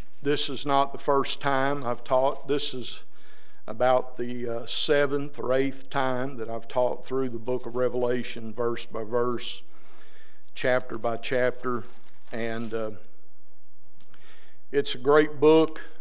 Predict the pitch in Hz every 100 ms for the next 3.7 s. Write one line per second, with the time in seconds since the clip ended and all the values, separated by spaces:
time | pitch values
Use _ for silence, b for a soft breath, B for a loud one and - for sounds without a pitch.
0 | - - - - 117 120 131 143 131 151
1 | 117 127 139 160 151 156 151 - 131 127
2 | 120 139 139 147 147 131 131 135 165 160
3 | - 156 139 135 135 135